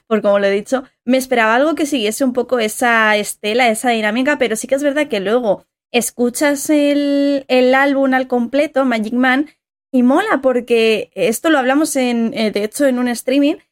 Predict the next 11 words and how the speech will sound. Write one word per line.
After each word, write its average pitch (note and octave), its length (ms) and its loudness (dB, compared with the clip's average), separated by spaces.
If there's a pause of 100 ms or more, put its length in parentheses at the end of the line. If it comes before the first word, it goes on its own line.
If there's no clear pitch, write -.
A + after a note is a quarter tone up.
(160)
tiene B3+ 220 0
canciones E4 460 0
muy G#3 300 0
variopintas, D4 1000 0
muy G#3+ 240 0
diferentes, D4 880 0 (320)
unas G#3+ 260 -2
más G3 160 -6
tranquilitas, D4+ 920 0
unas F#3+ 260 -2
más G3 480 0